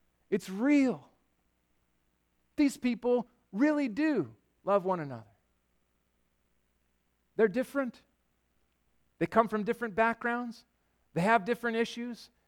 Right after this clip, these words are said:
different priorities and this and that and the other. But they're together. They have all things in common. And they love one another. It is, friends, the witness of our love.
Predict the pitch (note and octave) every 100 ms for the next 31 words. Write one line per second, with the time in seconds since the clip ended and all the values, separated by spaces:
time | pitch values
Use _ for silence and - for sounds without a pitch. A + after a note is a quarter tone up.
0 | - G#3+ A3+ G3+ G#3 A3 A3+ A3+ F#3 A3
1 | A3 A3+ A3 G#3 G#3+ G3+ G#3+ A3+ A3+ -
2 | _ _ _ _ _ _ _ _ _ _
3 | - E3+ B3 G#3 D3 A3 B3 G#3 B3 A3
4 | B3+ B3 A#3 F#3 G#3 - A3 B3+ G3+ -
5 | _ _ _ _ _ _ _ _ _ _
6 | _ _ _ _ _ _ B2+ B2+ C#3 C#3+
7 | A2+ A2+ F#2+ F#2+ - _ _ _ _ _
8 | _ _ _ _ _ _ _ _ _ _
9 | C3+ D#3+ E3 - - _ _ - D#3+ C#3+
10 | - - B2+ B2 D#3 D3 A#2+ - - A2
11 | G2+ F#2 A#2+ C#3